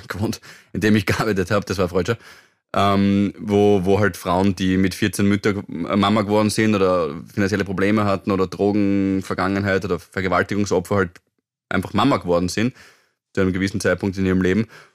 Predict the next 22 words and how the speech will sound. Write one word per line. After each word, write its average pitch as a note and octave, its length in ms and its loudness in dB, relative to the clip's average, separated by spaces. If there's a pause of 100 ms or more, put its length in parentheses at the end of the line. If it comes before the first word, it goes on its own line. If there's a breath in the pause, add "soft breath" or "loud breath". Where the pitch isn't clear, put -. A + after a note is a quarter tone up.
Und F#2 220 -4
ich - 120 -8
mein, E2+ 400 -2 (120)
erster F2 340 0
Arbeitstag F#2 540 0
war G2 100 0
halt F#2+ 160 0
auch, G2+ 200 2
da F#2+ 100 0
hat's - 140 -4
an F#2+ 60 -2
der F2 100 -4
Tür G2+ 160 -2
geklopft - 420 0
und - 420 -6 (360)
eine F2 260 -4
hier E2+ 300 -4
nicht F2+ 220 -4
namentlich F2+ 420 -4
genannte F2+ 360 -2
Frau E2 260 0
stand F#2 300 -6